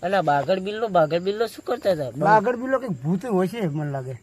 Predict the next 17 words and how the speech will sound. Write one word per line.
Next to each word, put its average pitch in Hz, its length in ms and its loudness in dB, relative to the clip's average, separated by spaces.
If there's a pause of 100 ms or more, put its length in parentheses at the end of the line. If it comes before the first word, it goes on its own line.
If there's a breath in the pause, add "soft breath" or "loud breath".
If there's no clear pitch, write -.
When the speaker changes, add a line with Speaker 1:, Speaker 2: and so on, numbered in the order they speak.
(100)
Speaker 1:
બંકો 165 360 -2
ને 170 60 -8
ફંકો 180 360 -6
કંઈક 180 200 -12
કરતા 185 220 -2
હતા 208 160 -6
ને? - 80 -14
Speaker 2:
હા, 165 240 0
એ 175 120 2
બંકો 190 480 -4
એટલે 190 220 -4
એમને 190 420 -2
વડવાનો 202 480 -2
વડવો 214 300 -4
એટલે 190 180 -2
ગઈઢિયાનો 180 500 0
ડોહો. 202 380 0